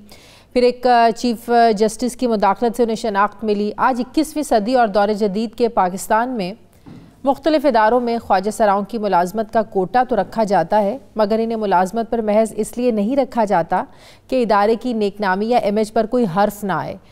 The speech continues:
आ, बल्कि ख्वाजा सराओं की फलाह के पाकिस्तान में कानून तो हैं, बल्कि उस मगर, मगर उस पर अमल दरामद नहीं है। इसकी सबसे बड़ी वजह हमारा so called इज़्ज़तदार मुआशरा है,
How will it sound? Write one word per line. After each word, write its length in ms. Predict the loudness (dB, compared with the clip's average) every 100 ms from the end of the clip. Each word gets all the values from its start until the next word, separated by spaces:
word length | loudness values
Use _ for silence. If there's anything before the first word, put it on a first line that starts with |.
| -20 -20 -20 _
आ, 280 | 2 4 2
बल्कि 260 | 0 0 0
ख्वाजा 260 | 2 0
सराओं 260 | 0 0 0
की 120 | 0
फलाह 320 | 0 2 2
के 180 | 2 0
पाकिस्तान 520 | 2 0 0 0 0
में 160 | 0 -2
कानून 440 | 0 -2 -2 -4
तो 140 | 0 0
हैं, 320 | 0 -2 0
बल्कि 340 | -2 0 2
उस 220 | 2 0 -2
मगर, 260 | 0 0
मगर 220 | 0 0 -2
उस 80 |
पर 120 | 0 0
अमल 220 | 0 0
दरामद 380 | 0 0 -2 -4
नहीं 160 | -8 -8
है। 100 | -12
इसकी 240 | -10 -8
सबसे 320 | -4 -4 -2
बड़ी 220 | 0 0
वजह 280 | 0 2 2
हमारा 440 | 2 0 -2 0 0
so 160 | 0
called 420 | -2 0 0 2
इज़्ज़तदार 440 | 0 -2 0 0 -2
मुआशरा 400 | -2 -6 0 0
है, 200 | 2